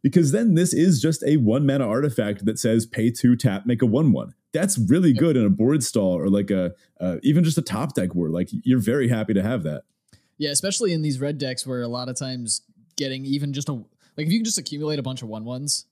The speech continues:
Speaker 2: and then top deck a Hazardous Blast, you can just win the game on the
Speaker 1: <laughs>
Speaker 2: spot.
Speaker 1: Yeah.
Speaker 2: So
Speaker 1: Yeah.
Speaker 2: <laughs>
Speaker 1: Now, our last card out, our rare here, is the Seed Core. So,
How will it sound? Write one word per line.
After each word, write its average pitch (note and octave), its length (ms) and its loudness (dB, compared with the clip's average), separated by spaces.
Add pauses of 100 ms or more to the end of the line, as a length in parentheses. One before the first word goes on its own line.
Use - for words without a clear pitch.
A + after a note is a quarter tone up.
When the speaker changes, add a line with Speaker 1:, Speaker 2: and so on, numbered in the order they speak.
(180)
Speaker 2:
and B2+ 140 -10
then B2 100 -8
top B2 240 -8
deck A#2+ 140 -10
a G#2 40 -12
Hazardous A2+ 400 -8
Blast, C3+ 300 -6
you A#2 80 -14
can A2+ 80 -12
just A2 140 -14
win G#2+ 120 -12
the F#2 80 -14
game F#2+ 280 -10
on F#2+ 100 -12
the E2+ 60 -10
Speaker 1:
<laughs> - 0 -
Speaker 2:
spot. - 200 0
Speaker 1:
Yeah. G2+ 220 -2
Speaker 2:
So B2+ 240 -4 (140)
Speaker 1:
Yeah. A3+ 180 4
Speaker 2:
<laughs> A3+ 120 4 (1040)
Speaker 1:
Now, C3+ 140 2
our C3+ 120 2
last F3 340 0
card D#3+ 240 2
out, D#3 240 0
our A2 140 2
rare C#3 340 4
here, D3 400 2
is D#3+ 680 4
the G#2+ 200 2
Seed C3+ 640 2
Core. D#2+ 580 -2 (220)
So, D#3 480 2